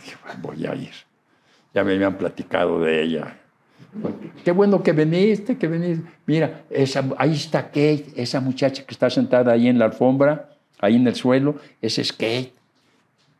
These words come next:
Y yo me había echado unas copas antes, por el susto, por lo que fuera a pasar. <laughs> Pues,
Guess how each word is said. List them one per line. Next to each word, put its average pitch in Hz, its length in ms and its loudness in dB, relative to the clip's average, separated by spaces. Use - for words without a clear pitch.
Y 95 60 -6
yo 95 140 -2
me 95 100 -2
había 90 140 -2
echado 90 280 -4
unas 82 320 -6
copas - 460 -6
antes, 85 320 -4
por 135 240 0
el 143 120 2
susto, 180 380 4
por 151 140 4
lo 143 80 4
que 147 140 4
fuera 170 240 6
a 139 80 0
pasar. 113 500 0
<laughs> - 760 -6
Pues, 135 160 2